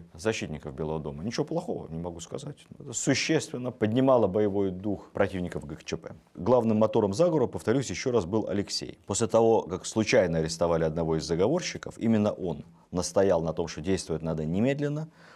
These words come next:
Он координировал проведение всех силовых действий, он публично провозгласил Екатерину императрицей, он контролировал перевозку свергнутого Петра Третьего в Ропшу, где его поместили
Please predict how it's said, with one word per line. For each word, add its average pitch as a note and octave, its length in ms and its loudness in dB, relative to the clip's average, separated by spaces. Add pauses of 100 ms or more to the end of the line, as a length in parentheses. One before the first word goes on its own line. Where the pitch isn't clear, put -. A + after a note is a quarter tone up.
(100)
Он C3 180 4
координировал A#2 680 4
проведение F2 480 0
всех E2 200 -4
силовых E2 380 -2
действий, C3 420 -2
он B2 280 2
публично G#2 640 0
провозгласил E2 600 -2
Екатерину D#2+ 480 -4
императрицей, A2+ 760 -4 (460)
он C3 240 2
контролировал A#2+ 800 4
перевозку F2+ 540 -2
свергнутого D#2 600 -4
Петра D#2+ 320 -2
Третьего D2+ 480 -6
в D#2+ 100 -4
Ропшу, F#2+ 540 -4 (560)
где G2+ 140 0
его G2+ 160 6
поместили F#2+ 720 -2